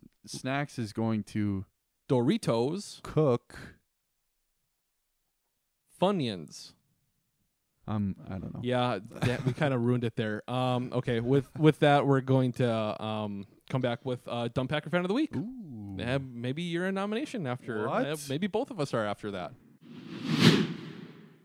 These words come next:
Speaker 2: All right, Dumb Packer Fan of the Week returning. I don't know if we've had it at all, at all this year.
Speaker 1: Yeah, we
Speaker 2: Maybe
Speaker 1: kinda went away from it.
Speaker 2: Yeah, maybe in the off season 'cause,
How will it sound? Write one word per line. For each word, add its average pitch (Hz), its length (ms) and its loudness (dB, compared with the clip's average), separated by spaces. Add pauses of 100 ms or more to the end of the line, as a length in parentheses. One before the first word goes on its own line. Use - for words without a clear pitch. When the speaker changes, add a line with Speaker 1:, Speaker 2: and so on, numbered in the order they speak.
(960)
Speaker 2:
All 202 60 4
right, 147 140 4
Dumb 185 180 -2
Packer 247 260 -6
Fan 254 160 0
of 240 60 2
the 240 40 2
Week 269 200 0
returning. 208 640 2
I 156 100 0
don't 208 100 0
know 202 80 2
if 185 120 -4
we've 175 160 -6
had 175 160 0
it 175 100 4
at 143 80 0
all, 127 280 0
at 127 160 -4
all 151 180 2
this 127 220 -6
year. 104 100 -4
Speaker 1:
Yeah, 104 80 -4
we 117 60 0
Speaker 2:
Maybe 139 120 0
Speaker 1:
kinda 147 140 6
went 139 140 8
away 117 180 4
from 98 180 -2
it. 92 160 -2
Speaker 2:
Yeah, 139 220 -2
maybe 143 260 -4
in 131 80 -4
the 117 60 -8
off 107 260 -12
season - 280 -20
'cause, 113 180 -20